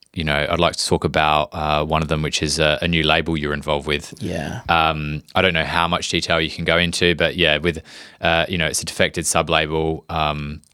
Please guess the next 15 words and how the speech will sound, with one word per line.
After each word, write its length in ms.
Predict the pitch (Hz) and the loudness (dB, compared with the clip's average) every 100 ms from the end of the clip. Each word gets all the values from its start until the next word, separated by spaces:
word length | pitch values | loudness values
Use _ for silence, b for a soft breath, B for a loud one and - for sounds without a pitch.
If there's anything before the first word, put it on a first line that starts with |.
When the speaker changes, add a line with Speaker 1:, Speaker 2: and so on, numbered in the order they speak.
| _ _ _ _ - - | _ _ _ _ -8 -2
Speaker 1:
and 200 | 98 87 | 0 0
which 220 | 87 - | -2 -6
focus 380 | - - 85 - | -2 0 0 0
on 100 | 80 | 0
Afro 300 | 80 - 78 | 0 0 -2
House. 480 | 73 73 73 - - b b b b | 2 2 0 -4 -6 b b b b
Um, 420 | 85 80 76 76 78 | 0 2 2 -2 -4
you'll 100 | 90 | 0
be 140 | 82 | 2
a 20 | |
non-executive 640 | 80 82 80 87 80 78 76 | 2 0 0 0 -2 -6 0
director 300 | 90 85 - | 0 0 -2
of 60 | |
the 80 | 73 | -2
label 360 | 76 78 78 | 0 0 0